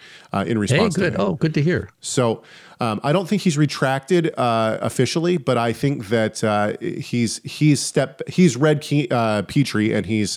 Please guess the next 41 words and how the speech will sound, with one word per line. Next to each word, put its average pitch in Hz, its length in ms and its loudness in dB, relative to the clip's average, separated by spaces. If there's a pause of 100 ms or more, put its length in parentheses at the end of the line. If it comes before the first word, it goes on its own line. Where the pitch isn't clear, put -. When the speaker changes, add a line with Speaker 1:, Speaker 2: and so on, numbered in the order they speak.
Speaker 1:
he's 117 160 -2
started 107 360 -2
to 101 440 -2
understand 98 440 -4
that 82 80 -10
there 95 200 0
is, 92 220 -8 (360)
there 180 200 4
is 185 100 2
a 160 60 2
way 170 160 4
to 151 60 4
reconcile 131 540 0
all 120 220 2
of 107 100 0
the 104 60 -6
texts 101 300 -6
together 92 380 -4
as 92 100 -14
one. 92 220 -12 (560)
And, 98 340 -2
uh, 92 260 0
so - 260 0
I, 131 180 0 (320)
I 170 140 4
would 202 180 6
encourage, 175 720 2
uh, 120 240 2
Katie 156 340 4
and 113 120 2
anyone 165 340 4
else 123 300 0
who 113 260 4
is 101 240 0
interested 107 400 -4
in 104 80 -2
this. 101 280 -2
Uh, 98 200 2
w-, 151 260 -4
there's 131 380 0
been, 107 260 0